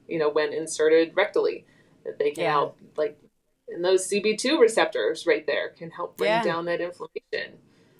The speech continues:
Speaker 1: So
Speaker 2: Okay, cool.
Speaker 1: a lot of, and I don't, I don't know if you're on these, we're digressing away from pregnancy,
Speaker 2: I
Speaker 1: but
Speaker 2: know,
Speaker 1: on
Speaker 2: I
Speaker 1: these
Speaker 2: know. We'll,
Speaker 1: cancer
Speaker 2: we'll get
Speaker 1: pages,
Speaker 2: back. <laughs>
Speaker 1: yeah. On these cancer pages,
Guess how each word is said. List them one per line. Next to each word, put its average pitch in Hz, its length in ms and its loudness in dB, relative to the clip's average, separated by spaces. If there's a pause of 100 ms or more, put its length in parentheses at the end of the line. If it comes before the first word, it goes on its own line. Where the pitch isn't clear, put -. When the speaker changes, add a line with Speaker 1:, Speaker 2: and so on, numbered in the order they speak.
(120)
Speaker 1:
So 156 220 2
Speaker 2:
Okay, 147 140 0
cool. 269 240 -4
Speaker 1:
a - 40 2
lot 415 240 2
of, - 220 2 (560)
and 233 220 6
I - 280 -2
don't, 240 360 0
I 208 40 -2
don't 208 100 -2
know 202 120 -4
if 196 100 -10
you're 185 140 -4
on 180 140 -6
these, 170 300 -10 (140)
we're 170 240 -4 (100)
digressing 165 400 -6
away 156 140 -2
from 151 200 -12 (320)
pregnancy, 240 400 0
Speaker 2:
I 208 160 2
Speaker 1:
but 196 80 2
Speaker 2:
know, 156 100 2
Speaker 1:
on 151 60 0
Speaker 2:
I 156 80 2
Speaker 1:
these 185 80 2
Speaker 2:
know. 160 100 0
We'll, 190 140 4
Speaker 1:
cancer 190 120 -2
Speaker 2:
we'll 226 100 4
get 180 160 6
Speaker 1:
pages, 160 160 2
Speaker 2:
back. - 760 -14
<laughs> - 40 -12
Speaker 1:
yeah. 208 240 4 (380)
On 214 160 0
these 226 160 4
cancer 339 300 0
pages, 196 440 2